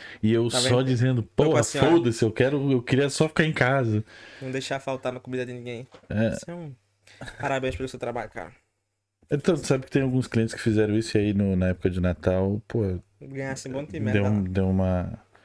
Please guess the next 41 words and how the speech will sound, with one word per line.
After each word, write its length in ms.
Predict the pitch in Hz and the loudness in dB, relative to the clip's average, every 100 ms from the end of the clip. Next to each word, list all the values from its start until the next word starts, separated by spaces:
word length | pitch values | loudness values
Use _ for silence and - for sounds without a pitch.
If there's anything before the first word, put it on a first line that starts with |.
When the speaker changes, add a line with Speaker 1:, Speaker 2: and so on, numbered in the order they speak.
| _ _ _ _ - | _ _ _ _ -4
Speaker 1:
deu 140 | 92 | 0
uma 120 | 92 92 | 2 2
gorjeta 400 | 92 87 87 98 | 2 2 0 0
Speaker 2:
Sabe, 120 | 95 | 0
se 60 | 95 | 0
tu 40 | |
Speaker 1:
violenta. 200 | 92 101 104 | 0 2 4
Speaker 2:
trabalhasse 380 | - 170 160 | 2 2 0
na 80 | 156 | -4
França 320 | 143 147 147 143 | -4 -6 -4 -6
hoje, 120 | 143 | -6
tu 60 | |
tava 160 | 151 147 | -8 -6
ganhando 180 | 139 135 | -6 -6
teu 100 | - | -8
passaporte 460 | 143 - - 143 | -10 -12 -12 -14
francês? 480 | - 147 156 190 - _ _ _ _ - | -14 -14 -12 -14 -18 _ _ _ _ -2
Speaker 1:
Eu 120 | 135 | 0
vi 240 | 123 147 | 2 2
isso. 360 | 127 - - - - _ - - _ _ | 0 -2 -10 -14 -20 _ -20 -20 _ _
Eu 120 | 101 104 | 0 2
vi 140 | 110 | 2
isso. 160 | 113 104 | 2 2
A 60 | |
França 280 | - 110 117 131 | 2 0 0 2
tá 180 | 110 101 104 | 0 0 -2
Speaker 2:
Escolheu 320 | 101 160 147 | 0 2 4
o 20 | |
país 220 | 151 151 | 2 0
errado. 380 | 156 147 123 127 - | 0 -2 -4 -8 -8
Não 180 | 139 170 | -4 -2
vem 100 | 160 | -2
pra 120 | 208 | -2
Irlanda, 200 | 175 131 | 0 2
Speaker 1:
A 40 | |
Speaker 2:
vai 80 | 127 | 0
pra 80 | - | 2
Speaker 1:
França 200 | 127 127 | 2 2
Speaker 2:
França. 180 | 139 - | 0 2
Speaker 1:
tá 140 | 123 | 2
dando 1160 | 117 113 117 117 113 113 110 107 104 98 98 98 | 2 0 2 0 2 2 4 4 2 2 2 0